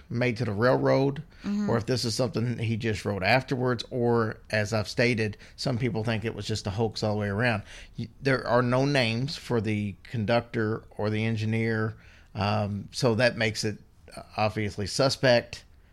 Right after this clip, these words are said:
Speaker 1: uh, as to whether it's real, whether it's not.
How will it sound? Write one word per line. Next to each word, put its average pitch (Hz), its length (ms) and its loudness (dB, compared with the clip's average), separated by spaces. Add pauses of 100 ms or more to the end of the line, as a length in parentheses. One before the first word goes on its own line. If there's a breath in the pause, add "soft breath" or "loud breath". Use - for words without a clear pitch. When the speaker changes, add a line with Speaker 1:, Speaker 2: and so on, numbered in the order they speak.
(400 soft breath)
Speaker 1:
uh, 101 300 -4
as 101 160 -6
to 110 80 -6
whether 107 300 -2
it's - 220 -8
real, 123 300 2
whether 104 300 -4
it's 95 160 -6
not. 120 360 0